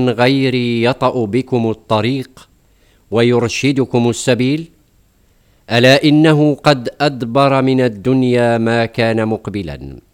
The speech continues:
وأقبل منها ما كان مدبراً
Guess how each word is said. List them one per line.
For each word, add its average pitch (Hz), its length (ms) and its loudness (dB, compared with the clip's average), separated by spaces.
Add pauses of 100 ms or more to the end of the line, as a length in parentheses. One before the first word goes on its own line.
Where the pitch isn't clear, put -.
(720)
وأقبل 127 720 2
منها 135 500 2
ما 127 260 0
كان 127 400 -2
مدبراً 82 840 -6